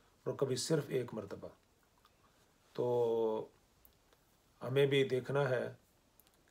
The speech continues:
कि हम रिसालत मआब सल्लल्लाहु अलैहि वसल्लम के जो मामूल हैं, जो उनकी आपकी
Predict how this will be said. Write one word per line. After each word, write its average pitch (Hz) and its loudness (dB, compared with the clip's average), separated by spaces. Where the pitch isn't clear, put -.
कि 127 -2
हम 123 -4
रिसालत 120 0
मआब 120 0
सल्लल्लाहु 117 -2
अलैहि 113 -6
वसल्लम 120 -4
के 113 -6
जो 110 -6
मामूल 110 -4
हैं, 113 -8
जो 110 -8
उनकी 113 -8
आपकी 104 -8